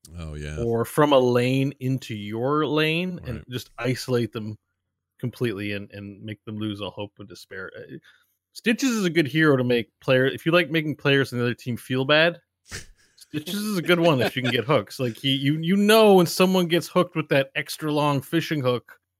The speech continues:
Speaker 2: and they know they're screwed, that they just, they're just mad.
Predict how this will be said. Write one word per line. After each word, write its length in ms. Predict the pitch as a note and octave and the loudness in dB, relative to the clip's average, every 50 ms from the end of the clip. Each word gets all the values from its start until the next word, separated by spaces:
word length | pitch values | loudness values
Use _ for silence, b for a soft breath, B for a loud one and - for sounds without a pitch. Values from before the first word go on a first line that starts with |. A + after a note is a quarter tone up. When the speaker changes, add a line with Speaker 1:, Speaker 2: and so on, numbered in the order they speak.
| _ _ _ _ _ _ _ _ _ _ _ _ _ _ _ _ _ _ _ _ _ | _ _ _ _ _ _ _ _ _ _ _ _ _ _ _ _ _ _ _ _ _
Speaker 2:
and 300 | C#3+ B2 B2+ C3 C3+ C3 | -4 -2 0 0 2 4
they 100 | C3+ C3+ | 4 4
know 200 | C3+ C3+ C#3 D#3 | 6 6 6 6
they're 140 | D#3 D3+ C#3 | 6 4 2
screwed, 640 | - - - - D3+ D3 C3+ A#2+ A#2 A2+ A2 A2 - _ _ _ _ _ _ _ _ _ _ _ | 0 -4 -6 -2 0 0 0 0 -2 -4 -8 -10 -14 _ _ _ _ _ _ _ _ _ _ _
that 180 | - B2+ B2 - | -6 -6 -6 -4
they 120 | C#3 C#3 | -4 -6
just, 380 | C3 G#2+ - C3 A#2+ - - - | -4 -2 -2 -4 -4 -4 -6 -8
they're 120 | B2 A#2+ | -8 -8
just 240 | A2 G#2 F#2 - _ | -8 -10 -14 -16 _
mad. 320 | - F2+ F2+ F2 F2 F#2 | -14 -12 -12 -12 -14 -16